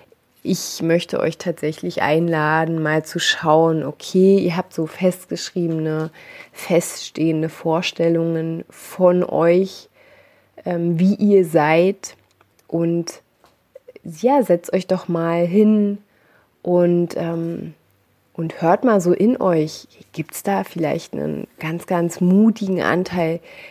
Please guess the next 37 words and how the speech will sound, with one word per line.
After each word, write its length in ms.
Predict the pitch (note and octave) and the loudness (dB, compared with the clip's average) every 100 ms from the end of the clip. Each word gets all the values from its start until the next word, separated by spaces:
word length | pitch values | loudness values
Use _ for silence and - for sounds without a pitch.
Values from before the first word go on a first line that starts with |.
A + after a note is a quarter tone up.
| _ | _
Gibt's 300 | G3+ F#3+ - | -2 -2 0
da 120 | F3+ | 2
einen 260 | F3 E3+ E3+ | 2 2 2
ganz 360 | E3 F#3 - | 2 0 -2
rebellischen 560 | F#3+ E3+ E3+ G#3 G#3+ G#3 | -2 2 2 2 0 -4
Anteil? 540 | - E3+ F3 F#3 F3+ | -4 -6 -4 0 0
Und 320 | - A#3+ B3 - _ _ | 2 0 -2 -6 _ _
ja, 320 | A#3+ D#4 A#3 | -2 0 2
wenn 220 | D#3 F#3 G#3+ | 4 4 4
der 160 | G#3 | 2
halt 160 | G3+ F3+ | 2 0
gerade 360 | F#3 F3 E3+ | 0 2 0
weggesperrt 680 | E3+ - - - - D#2 D#3 | 0 -4 -8 -10 -6 -6 -8
ist 180 | - - | -12 -10
oder 260 | C#3+ D#3+ D#3+ | -4 -2 -2
wenn 180 | E3 | -2
der 260 | F#3 F#3 - | 0 -2 -2
ganz 360 | F3+ F#3+ G3+ G#3 | -2 -2 -2 -2
leise 460 | F3+ F#3+ G#3+ G3+ | 0 2 2 2
nur 160 | F#3 F3 | -2 -4
spielen 360 | - D#3+ D3+ | -6 -6 -4
darf, 280 | D3+ D3 D3+ _ - - - | -6 -10 -12 _ -20 -20 -6
egal, 460 | - F3+ F3 G#3+ G#3 | -2 2 4 4 4
beachtet 540 | E3 - - - G#3+ | 2 0 -4 -6 -4
den 200 | D#3+ D3+ | -2 -2
mal. 240 | D3 C#3+ - | -2 -6 -4
Macht 340 | E3 E3+ - | -2 -2 0
mal 100 | G3+ | 0
ein 100 | G3 | 0
bisschen 400 | F#3 - F#3+ F#3 | -2 -4 -4 -4
euren 320 | - F3 F3+ | -4 -2 -2
Scheinwerfer 760 | - F#3+ G3 G#3 F3 D#3 - D3+ | -2 2 4 4 2 0 -2 -6
auf 200 | D#3+ - | -6 -4
diesen 360 | G3 G#3 G3 G3 | 0 0 0 -2
Anteil. 720 | C#2 F3+ - - C#3 - D#3 _ _ _ _ _ _ - - _ _ _ | -2 -2 -4 -8 -6 -6 -10 _ _ _ _ _ _ -20 -20 _ _ _
Und, 440 | - E3+ E3+ E3 - | 0 2 2 0 0
ähm, 480 | C#3+ E3 E3 D#3 | 0 2 0 -2